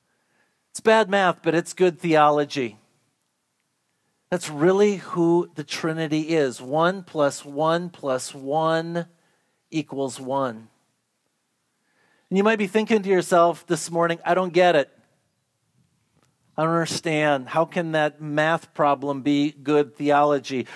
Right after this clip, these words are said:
Well, you're in good company, 'cause guess what? The disciples didn't get it either.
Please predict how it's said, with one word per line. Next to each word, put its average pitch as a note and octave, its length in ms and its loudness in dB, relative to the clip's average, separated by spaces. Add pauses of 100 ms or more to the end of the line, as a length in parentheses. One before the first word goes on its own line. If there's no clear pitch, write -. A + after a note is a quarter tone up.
(100)
Well, F3+ 180 4
you're G3+ 220 4
in G#3 120 -6
good G3+ 200 4
company, F3+ 460 -2
'cause D#3 200 -4
guess F3+ 280 0
what? E3 180 2
The E3+ 80 -4
disciples E3 580 0
didn't C#3 260 -2
get D3 200 2
it C#3 100 0
either. C3 380 0